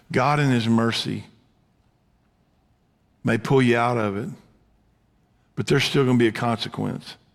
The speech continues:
Proverbs thirty thirty-one, "They rejected my advice and paid no attention when I corrected them. Therefore, they must eat the bitter fruit of living their own way,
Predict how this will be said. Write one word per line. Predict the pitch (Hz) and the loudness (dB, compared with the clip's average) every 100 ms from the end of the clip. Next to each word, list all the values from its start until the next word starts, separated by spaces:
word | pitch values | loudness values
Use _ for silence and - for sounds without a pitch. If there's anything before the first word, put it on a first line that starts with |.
| _ _ _ _ _ _ _ - | _ _ _ _ _ _ _ -2
Proverbs | - 120 117 101 | 0 2 2 0
thirty | 139 127 120 | 2 2 2
thirty-one, | 123 120 113 113 113 | 2 2 2 2 2
"They | 113 | 2
rejected | 113 104 110 123 123 | 2 0 0 -2 -2
my | 117 110 110 | 0 0 0
advice | 104 110 104 101 - - - _ _ _ _ _ - | 0 0 0 -2 -6 -8 -14 _ _ _ _ _ -6
and | 87 | -2
paid | 135 120 | 0 2
no | 131 135 | 2 2
attention | - 147 120 117 | 0 -2 -2 -2
when | 113 | -2
I | 107 | -2
corrected | - 117 113 110 101 | -2 -2 -2 -6 -4
them. | 101 95 95 - _ _ - - | -2 -2 -6 -16 _ _ -18 -2
Therefore, | - - 135 123 | -2 0 0 2
they | 127 | 2
must | 123 120 143 | 2 0 -2
eat | 135 - | -2 -2
the | |
bitter | 110 120 113 | 0 0 0
fruit | - 120 | 0 0
of | 104 | 0
living | 104 110 110 | 2 2 2
their | 110 110 | 2 2
own | 107 104 | 2 2
way, | 104 101 | 0 -2